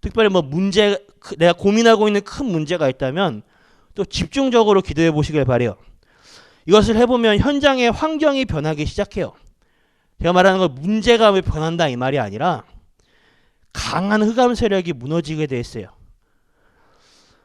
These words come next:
어, 이것이 성도가 누리는 축복입니다.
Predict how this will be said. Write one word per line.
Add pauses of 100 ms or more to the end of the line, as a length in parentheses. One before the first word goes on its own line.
(120)
어, (540)
이것이
성도가
누리는
축복입니다.